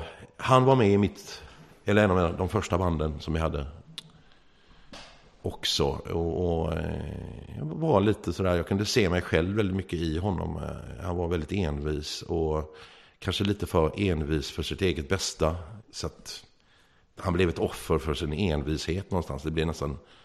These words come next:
dumdristigt och han, eh, var väl så mycket anti så att det slog över och, och då tyckte man bara att, "Nej, men vad fan, nu är du korkad. Jag menar, du är egentligen en intelligent kille och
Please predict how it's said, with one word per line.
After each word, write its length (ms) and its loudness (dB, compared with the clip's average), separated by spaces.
dumdristigt 880 0
och 160 0
han, 280 -4
eh, 160 -6
var 260 4
väl 80 4
så 100 0
mycket 240 0
anti 640 0
så 160 -8
att 400 -12
det 100 -4
slog 220 0
över 380 0
och, 360 -2
och 80 -6
då 80 -10
tyckte 240 -6
man 120 0
bara 140 2
att, 140 -4
"Nej, 140 -2
men 100 -2
vad 120 -2
fan, 240 2
nu 180 0
är 40 0
du 300 -4
korkad. 560 -2
Jag 140 -6
menar, 160 -6
du 160 -4
är 60 -2
egentligen 360 -4
en 160 -4
intelligent 600 2
kille 320 2
och 340 0